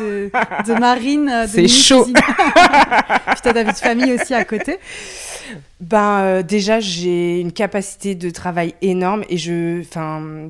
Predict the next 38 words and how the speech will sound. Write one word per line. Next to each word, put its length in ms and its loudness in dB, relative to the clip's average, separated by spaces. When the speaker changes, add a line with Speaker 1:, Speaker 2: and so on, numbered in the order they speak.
Speaker 2:
depuis 260 -4
que 60 -4
je 80 0
suis 180 -4
à 60 2
mon 140 -2
compte, 200 -4
j'ai 160 -4
pas 160 0
l'impression 460 -6
de 100 -6
travailler 400 -10
une 140 -6
seule 200 -8
seconde. 420 -8
Je 180 -8
suis 200 -8
quelqu'un 300 -4
de 120 -4
passionné, 580 -2
donc, 260 -6
euh, 580 -8
euh, 260 -6
vraiment, 320 -2
c'est, 280 -4
j'ai 140 -6
pas 140 2
l'impression 400 -2
de 300 -2
travailler, 680 0
donc, 360 -8
euh, 540 -8
j-, 220 -12
du 140 -14
coup, 160 -8
je 140 -6
travaille, 560 -6
euh, 400 -6